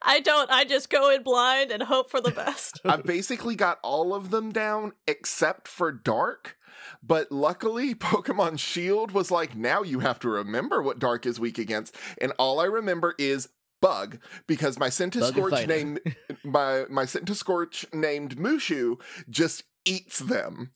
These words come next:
Speaker 2: and it's
Speaker 3: <laughs>
Speaker 2: great.
Speaker 1: I just ask David, and then he tells me, and then I know.
Speaker 2: <laughs>
Speaker 3: What I like about Pokemon Sword is that it's like, "Hey, if you fought this Pokemon before, here's all your
Speaker 2: It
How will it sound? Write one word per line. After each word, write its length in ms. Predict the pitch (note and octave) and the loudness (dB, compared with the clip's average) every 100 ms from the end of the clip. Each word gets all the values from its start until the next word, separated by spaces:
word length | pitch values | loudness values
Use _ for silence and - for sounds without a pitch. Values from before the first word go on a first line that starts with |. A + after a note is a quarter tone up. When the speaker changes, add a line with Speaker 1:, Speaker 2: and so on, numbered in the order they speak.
| - | -6
Speaker 2:
and 100 | B2+ | -4
it's 160 | B2+ G#2+ | -4 -6
Speaker 3:
<laughs> 0 | |
Speaker 2:
great. 760 | C3+ C3 A2+ G2+ C2 - - - B2 _ - | -4 -2 0 -2 -4 -8 -10 -10 -20 _ -8
Speaker 1:
I 140 | - A#3 | -2 -2
just 140 | B3 | 0
ask 240 | A#3 A#3 - | -2 -4 0
David, 360 | A#3 A3 G3+ | -2 0 -4
and 80 | G3 | -4
then 80 | G3+ | -6
he 100 | G#3+ | -6
tells 320 | A#3+ G3 G3+ | -4 -6 -6
me, 120 | F3+ | -10
and 120 | F3+ | -8
then 100 | F#3 | -10
I 60 | F#3+ | -10
know. 240 | G3 - - _ _ | -12 -12 -16 _ _
Speaker 2:
<laughs> 920 | - - - A#4 - - - C#3+ - | -10 -8 0 0 2 -2 -2 -2 -2
Speaker 3:
What 140 | C3+ - | -2 0
I 160 | F3 | 0
like 260 | A#3+ G#3 D3+ | -2 -4 -2
about 280 | B2+ A#2 A2 | -2 -2 0
Pokemon 480 | B2+ A#2+ A2+ G#2+ A2 | -4 -4 -10 -10 -4
Sword 260 | B2 A2 | -4 -4
is 100 | A2+ | -6
that 120 | A#2 | -6
it's 120 | A2 B2+ | -6 -6
like, 220 | A2 - | -6 -4
"Hey, 240 | F3+ D3+ | -4 -4
if 200 | G2+ G#2 | -6 -8
you 120 | F3+ G#3+ | -6 -6
fought 360 | - A3 A3 | -6 -10 -6
this 140 | D#3 - | -8 -6
Pokemon 460 | A3 A3+ C#3+ A#2 | -6 -4 -4 -6
before, 440 | A2 - B2 A#2+ - | -8 -2 -2 -2 -4
here's 400 | - F#3 G#3+ F3+ _ _ - | -12 -6 -4 -6 _ _ -6
all 160 | E3 F#3+ | -2 0
your 160 | F3+ | -2
Speaker 2:
It 60 | E3 | 0